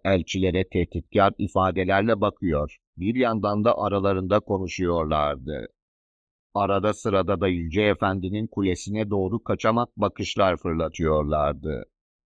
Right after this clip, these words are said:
Ama kulede en ufak bir hareketlenme yoktu. Sanki Hasan tüm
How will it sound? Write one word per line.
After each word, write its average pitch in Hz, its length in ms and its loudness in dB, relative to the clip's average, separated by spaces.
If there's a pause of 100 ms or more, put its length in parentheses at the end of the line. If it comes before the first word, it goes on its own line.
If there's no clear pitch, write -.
(460)
Ama 98 340 0
kulede 87 540 0
en 127 120 2
ufak 127 420 0
bir 107 120 2
hareketlenme 107 920 0
yoktu. 80 600 0 (720)
Sanki 95 520 2
Hasan 85 480 0
tüm 117 180 2